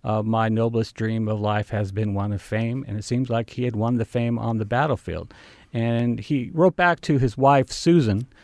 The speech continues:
who was always a very important person in his life, and there's a lot of letters back and forth from Lou to Susan during the war, that, uh, he found out that on the battlefield,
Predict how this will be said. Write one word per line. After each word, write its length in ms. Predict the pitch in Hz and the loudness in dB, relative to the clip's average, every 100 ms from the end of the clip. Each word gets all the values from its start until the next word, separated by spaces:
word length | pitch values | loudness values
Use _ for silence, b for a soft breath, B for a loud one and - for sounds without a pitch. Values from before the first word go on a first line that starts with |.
| b | b
who 100 | - | -8
was 140 | 113 117 | -4 0
always 240 | 117 110 | 0 0
a 40 | |
very 200 | 104 113 | 0 0
important 440 | 110 110 - 113 110 | 0 2 2 2 0
person 380 | - 120 - 107 | 0 0 -2 -2
in 140 | 101 | -2
his 160 | 98 101 | -2 0
life, 320 | 98 101 - | 0 0 -2
and 80 | 90 | -6
there's 100 | 92 | -4
a 60 | |
lot 260 | 95 104 113 | 0 2 2
of 100 | 107 | 2
letters 360 | 110 110 107 | 2 2 0
back 340 | - 104 104 - | -2 -2 -2 -4
and 160 | 107 | -8
forth 320 | - 107 104 98 b b b | -2 -2 -2 -4 b b b
from 240 | - 104 | -6 -4
Lou 220 | 101 104 101 | 0 -2 -2
to 80 | |
Susan 420 | 98 110 104 98 98 | -4 -4 -4 -4 -6
during 300 | 98 98 98 | -4 -4 -6
the 80 | |
war, 460 | 95 95 101 101 95 B B B B _ | -6 -4 -2 -2 -4 B B B B _
that, 420 | 101 117 117 107 113 | -4 0 0 -2 -6
uh, 160 | 117 | -4
he 180 | 107 139 | -2 -2
found 340 | - 180 208 | 2 4 6
out 200 | 175 160 | 6 6
that 100 | 143 | 6
on 140 | 135 147 | 4 4
the 80 | 135 | 4
battlefield, 800 | 135 139 135 - 123 120 120 | 4 6 4 0 0 0 0